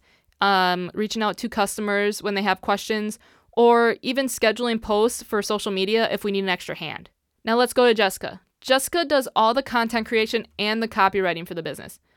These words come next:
She also does graphics, and she tells us what graphics she needs help with if it becomes overwhelming for her. Then we have Katie, and Katie we just added on to our team.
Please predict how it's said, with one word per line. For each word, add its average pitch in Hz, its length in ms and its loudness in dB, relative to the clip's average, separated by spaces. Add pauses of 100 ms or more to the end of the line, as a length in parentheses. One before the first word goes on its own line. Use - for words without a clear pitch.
(180)
She - 120 2
also 277 200 2
does 262 180 2
graphics, - 640 -4 (400)
and 277 240 0
she 311 100 -4
tells 277 240 2
us 269 160 2
what 220 380 -2
graphics 220 420 0
she 226 220 -6
needs 240 220 -4
help 208 240 2
with 277 240 2 (260)
if 214 160 -2
it 214 80 0
becomes 214 300 -4
overwhelming 180 440 -4
for - 180 -14
her. - 160 -14 (1400)
Then 302 140 0
we 349 80 0
have 294 220 0
Katie, 180 440 0 (480)
and 233 140 -2
Katie 320 260 0
we 330 120 0
just 262 160 0
added 196 280 0
on 170 180 -2
to 175 120 -10
our 143 100 -6
team. 156 380 -16